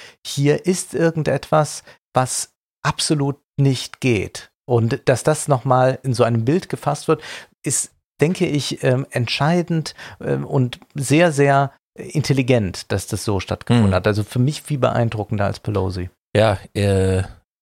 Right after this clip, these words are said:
Speaker 2: es gab einen Überraschungsmoment in Thüringen, das stimmt. Äh, die Susanne Henning hat wahrscheinlich trotzdem ein bisschen mehr als die von mir eben angesprochenen drei Sekunden Zeit gehabt, weil ja auch vom Präsidium, also von der Sitzungsleitung im Landtag, schon per Kopfschütteln Hi-,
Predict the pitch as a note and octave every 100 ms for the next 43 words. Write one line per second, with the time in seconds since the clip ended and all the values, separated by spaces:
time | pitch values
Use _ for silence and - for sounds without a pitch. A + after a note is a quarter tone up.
0 | _ _ _ - - C#3 B2+ B2+ A#2+ A2
1 | - D3 C3 A#2+ A#2 A2 A#2 - A#2+ A#2+
2 | C#3+ F#3 - A2 - G2+ A#2+ C#3+ - -
3 | G2 G2+ G2+ - _ _ _ _ _ _
4 | - F#2+ F#2+ F#2+ - - A2 G#2+ A2+ A2
5 | A#2+ A2 - G#2+ G#2+ A2 - A2+ G#2+ A2
6 | E2+ A2 B2 F#2 F2+ F#2+ - - F2 F2
7 | G2+ D#2 D2+ F#2+ F2+ F#2 E2 F2+ F#2+ G2+
8 | G2 F#2+ G2 G2 G2+ F#2+ - F#2+ F2 C#2+
9 | G2 - G2 - F#2+ G#2 G#2 F2+ G2 -
10 | - - - - F#2 A#2+ G#2+ - E2+ G2
11 | F#2+ F#2 F#2 G#2+ A2 - - - - _
12 | - G#2 G#2 F#2+ G2+ - G2+ - - -
13 | G#2+ G2 E2+ G2 -